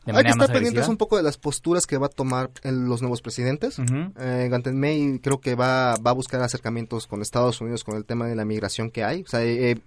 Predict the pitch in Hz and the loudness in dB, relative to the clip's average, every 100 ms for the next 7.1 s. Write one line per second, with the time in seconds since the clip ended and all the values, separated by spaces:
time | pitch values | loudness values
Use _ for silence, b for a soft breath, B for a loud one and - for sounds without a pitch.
0 | - - 135 131 131 156 165 156 131 123 | -14 2 4 4 8 10 10 10 2 2
1 | - 127 127 123 139 127 123 127 120 - | 0 0 2 4 4 2 2 2 0 -2
2 | 117 110 110 131 - 110 110 117 - - | 0 0 0 -2 -4 -10 -6 -4 -6 -6
3 | 127 120 180 B 127 B B B 135 135 | -4 -2 -4 B -18 B B B 6 8
4 | 139 131 131 123 143 143 127 123 120 117 | 6 4 4 6 6 4 4 4 2 0
5 | 110 117 104 104 107 131 - b b b | -2 -4 -4 -4 -6 -8 -12 b b b
6 | b 160 156 160 175 196 170 170 156 151 | b 4 10 12 12 12 10 8 8 8